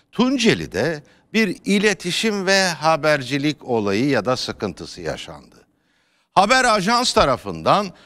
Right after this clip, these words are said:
Tunceli'de yaylalara yerleştirilecek portatif tuvaletler için resmi açılış töreni düzenlendi diye verildi. Böylesine bir haber yaklaşımı ve bunun diğer medya organlarına yansıması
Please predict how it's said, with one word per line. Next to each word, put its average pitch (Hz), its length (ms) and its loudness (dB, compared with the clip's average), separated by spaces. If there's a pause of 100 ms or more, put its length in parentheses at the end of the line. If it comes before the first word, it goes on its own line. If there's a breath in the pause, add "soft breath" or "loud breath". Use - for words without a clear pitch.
(180 soft breath)
Tunceli'de 202 580 2
yaylalara 180 720 2
yerleştirilecek 147 1080 0 (300)
portatif 156 640 -2
tuvaletler 156 680 2
için 160 360 -2 (280 loud breath)
resmi 156 500 2
açılış 190 460 0
töreni 170 440 0
düzenlendi 170 840 2 (200)
diye 101 280 -2
verildi. 67 400 -12 (880)
Böylesine 226 580 2
bir 196 120 2
haber 165 340 4
yaklaşımı 160 800 0
ve 120 240 0
bunun 180 380 -2
diğer 214 340 2
medya 151 480 0
organlarına 95 720 -2
yansıması 117 960 0